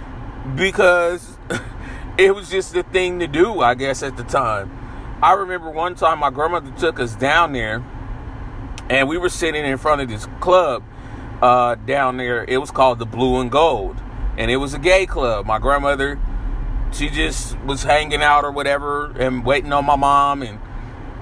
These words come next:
she would always park right there at that particular club because all of the gay men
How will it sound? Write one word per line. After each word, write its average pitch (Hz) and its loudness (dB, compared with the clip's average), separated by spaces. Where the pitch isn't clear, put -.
she 175 -2
would 170 -2
always 165 6
park 175 0
right 139 -2
there 151 0
at 135 -6
that 139 0
particular 127 -4
club 165 4
because 139 -2
all 156 4
of 139 -8
the 135 -6
gay 170 2
men 135 -4